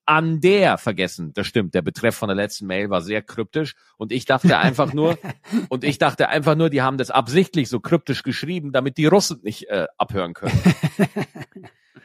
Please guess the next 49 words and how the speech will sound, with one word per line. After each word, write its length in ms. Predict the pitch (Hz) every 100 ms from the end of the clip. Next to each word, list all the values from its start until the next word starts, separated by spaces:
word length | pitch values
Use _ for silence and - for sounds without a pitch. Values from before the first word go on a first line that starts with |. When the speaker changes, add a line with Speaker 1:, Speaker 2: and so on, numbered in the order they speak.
| _
Speaker 1:
Aber 220 | 208 247
zum 180 | - 190
Glück, 280 | 226 240 -
das 220 | 165 -
Tor 320 | 165 190 175
zählt. 480 | - 180 180 185 175
Es 220 | 143 139
war 180 | 156 127
ein 260 | 127 120
Highlight. 480 | 160 170 175 170 170
Es 180 | 123 -
war 220 | 147 135
unfassbar. 720 | 131 113 151 135 - 90 65 -
Die 120 | 127
fünf 420 | - 226 269 -
nahmen 320 | 160 160 170
ein 120 | 151 135
zweites 600 | - 151 247 - 156 -
Bier 300 | 104 104 95
in 120 | 95
die 140 | 92
Hand. 260 | 95 135 185 - - -
Und 180 | 196 170
da 120 | 269
frage 320 | - 240 262
ich 60 | 175
mich 140 | 147
schon 180 | - 101
wieder, 180 | 85 80
das 120 | 117
ist 200 | 151 -
jetzt 80 | -
eine 200 | 104 135
Frage 220 | 175 185
von 140 | 175
mir, 160 | 180 175 - _ _
die 100 | 151
fünf 360 | - 208 254 185
nahmen 320 | 160 151 147
ein 320 | - 147 160
zweites 480 | - 147 147 139 120
Bier 220 | 139 147
in 80 | 117
die 120 | 104
Hand. 200 | 98 95 - _ _
Haben 380 | - 175 240 277
die 140 | 247
fünf 580 | - - 208 240 277 -
miteinander 720 | 165 180 175 156 170 180 180